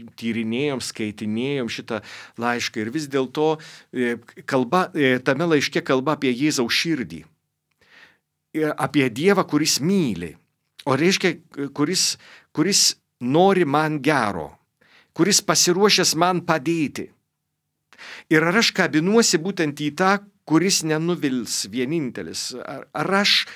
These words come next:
atradau Jėzų kaip mano gyvenimo svarbiausią asmenį? Čia turbūt yra esmingas klausimas. Ir turbūt ne visi mano piligrimai Romoje, trys tūkstančiai tada, kovo pradžioje,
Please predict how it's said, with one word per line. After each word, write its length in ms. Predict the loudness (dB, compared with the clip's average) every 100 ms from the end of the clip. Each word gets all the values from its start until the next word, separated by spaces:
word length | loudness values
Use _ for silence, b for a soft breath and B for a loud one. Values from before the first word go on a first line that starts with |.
| B B 0
atradau 640 | 0 2 0 2 4 4
Jėzų 680 | 2 2 2 4 2 -2 -8 -10 -20 _ _ _ b b
kaip 300 | b 0 2
mano 420 | 0 2 2 2
gyvenimo 560 | -2 -2 0 0 0 -4
svarbiausią 800 | -4 -4 -4 -2 -2 -2 -4 -6
asmenį? 680 | -8 -8 -8 -8 -12 -16 -16
Čia 240 | -8 -4 -2
turbūt 480 | 0 -2 -2 -8 -6
yra 240 | -6 -6
esmingas 680 | -6 -6 -4 -4 -6 -8 -8
klausimas. 720 | -6 -6 -8 -10 -12 -14 -18 -18 B B B B B
Ir 420 | -12 -8 -2 -2
turbūt 360 | 0 -2 -2 0
ne 160 | 2 2
visi 540 | 2 2 4 6 6 6
mano 280 | 2 0
piligrimai 680 | 0 -2 -2 -2 -2 2 2 2 2
Romoje, 560 | 4 4 4 2 2
trys 360 | 0 -2 -4 -4
tūkstančiai 720 | -2 -4 -2 -2 -2 -2 -2 -2
tada, 380 | -2 2 2 0
kovo 460 | 2 4 4 2
pradžioje, 640 | -2 -4 -2 -4 -2 -2